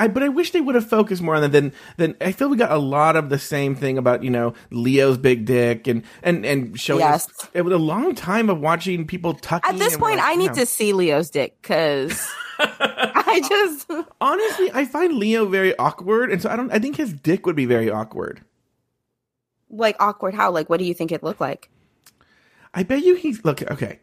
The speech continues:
Speaker 1: I bet you, okay, here's my real take. This is just looking at Leo, right? And I, and I could see myself being sort of like a penis whisperer,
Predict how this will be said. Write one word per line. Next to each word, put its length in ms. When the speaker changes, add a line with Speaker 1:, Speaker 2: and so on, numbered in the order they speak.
Speaker 1:
I 60
bet 280
you, 260
okay, 280
here's 180
my 220
real 200
take. 260
This 100
is 60
just 260
looking 240
at 100
Leo, 360
right? 280
And 80
I, 160
and 100
I 60
could 160
see 160
myself 320
being 140
sort 120
of 60
like 100
a 60
penis 400
whisperer, 480